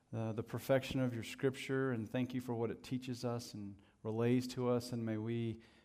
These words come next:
be sensitive, may our spirits be sensitive to what you have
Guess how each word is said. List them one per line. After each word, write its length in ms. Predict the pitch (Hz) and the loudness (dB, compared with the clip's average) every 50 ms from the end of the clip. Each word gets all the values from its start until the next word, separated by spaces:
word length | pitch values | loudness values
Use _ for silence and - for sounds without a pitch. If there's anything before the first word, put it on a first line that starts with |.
| _ - | _ -6
be 100 | - 107 | -6 -6
sensitive, 600 | - - 135 139 131 135 139 131 139 139 131 127 - - - | -4 0 0 0 0 0 0 2 4 4 2 2 -4 -10 -10
may 120 | - 117 113 | -6 -4 -4
our 120 | 107 104 | -2 -4
spirits 420 | 98 - - - 135 135 135 131 135 | -4 -6 -2 2 4 4 4 2 0
be 140 | - 131 | -4 -4
sensitive 580 | 123 - - 131 131 120 123 123 123 123 120 123 - - - - - - | -4 -2 0 0 0 0 0 0 -2 -2 -2 -4 -6 -14 -20 -20 -20 -8
to 60 | - | 0
what 260 | - 123 120 - - | 0 0 0 0 0
you 80 | 127 120 | -2 0
have 380 | 110 117 120 120 120 120 117 | 2 2 2 4 2 2 0